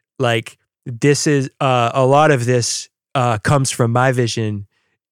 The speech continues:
and then through the, through the lens of my bandmates' vision as well, you know?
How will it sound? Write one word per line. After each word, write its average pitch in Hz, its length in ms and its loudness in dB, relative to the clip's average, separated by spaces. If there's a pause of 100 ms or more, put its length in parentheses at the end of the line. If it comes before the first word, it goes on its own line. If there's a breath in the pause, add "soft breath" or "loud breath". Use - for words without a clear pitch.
(220)
and 113 220 -2
then 120 240 2
through 127 260 -2
the, 113 340 -2
through 131 200 0
the 113 120 2
lens 120 300 2
of 107 160 -4
my 107 160 0
bandmates' 117 560 -2
vision 101 340 -4
as 95 200 -8
well, 101 420 -2 (160)
you 110 140 -4
know? 107 280 -2